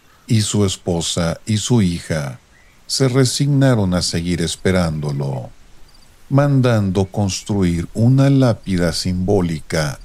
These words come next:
en el cementerio local. Ocho años después,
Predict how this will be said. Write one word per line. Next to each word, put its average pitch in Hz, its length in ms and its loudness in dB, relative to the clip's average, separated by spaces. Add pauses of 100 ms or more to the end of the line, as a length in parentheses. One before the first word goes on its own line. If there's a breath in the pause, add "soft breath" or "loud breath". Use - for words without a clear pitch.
(120)
en 135 220 2
el 131 100 4
cementerio 92 960 -2
local. 71 720 -4 (880)
Ocho 110 540 0
años 101 340 0
después, 78 840 -4